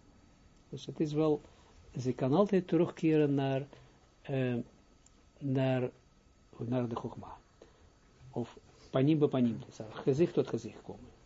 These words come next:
Wel, dat komt. dertien. We ze sheomer, kivan de mate taman ma. En dat is wat hij zegt, Zoger. Kivan de mate taman ma. Aan, omdat daar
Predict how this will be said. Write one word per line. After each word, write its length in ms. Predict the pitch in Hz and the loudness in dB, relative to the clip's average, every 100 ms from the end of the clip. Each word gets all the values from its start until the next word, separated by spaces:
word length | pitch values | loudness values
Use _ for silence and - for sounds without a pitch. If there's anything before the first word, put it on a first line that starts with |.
| - | -14
Wel, 200 | - 214 | -2 0
dat 180 | 247 214 | 2 -2
komt. 160 | - - - - - 135 | -4 -16 -18 -20 -10 6
dertien. 500 | 175 156 - 101 - | 8 8 4 -10 -10
We 180 | - 151 | -2 0
ze 280 | 147 208 277 | 6 6 6
sheomer, 680 | 240 269 269 226 202 202 190 - - _ - - - _ _ | 4 4 6 6 6 6 4 -4 -20 _ -20 -20 -20 _ _
kivan 580 | - 131 127 131 135 131 | 2 4 6 4 4 4
de 140 | 131 | 4
mate 560 | 127 135 135 131 135 131 | 4 4 4 2 0 0
taman 560 | 139 131 131 131 127 123 - _ _ _ | 0 2 2 2 0 -2 -8 _ _ _
ma. 520 | 131 131 151 190 214 - _ _ _ _ _ - | 0 2 2 0 -2 -10 _ _ _ _ _ -8
En 140 | 135 | -2
dat 180 | 139 202 | 2 2
is 140 | 226 | 2
wat 160 | 190 208 | 2 0
hij 120 | 190 | 0
zegt, 400 | 190 - 123 117 | 0 0 -2 -2
Zoger. 320 | 127 120 117 113 _ - _ _ _ _ | -2 -2 -6 -12 _ -20 _ _ _ _
Kivan 480 | - 135 139 139 131 | 0 4 6 4 4
de 120 | 131 | 2
mate 400 | 143 240 254 247 | 2 2 2 2
taman 460 | 247 226 220 214 196 | 4 4 4 4 4
ma. 280 | 180 175 - - - | 2 0 -6 -20 -2
Aan, 260 | 165 156 - 147 | 4 4 2 2
omdat 480 | 165 160 147 135 131 | 4 6 6 4 4
daar 380 | 151 143 135 | 6 6 2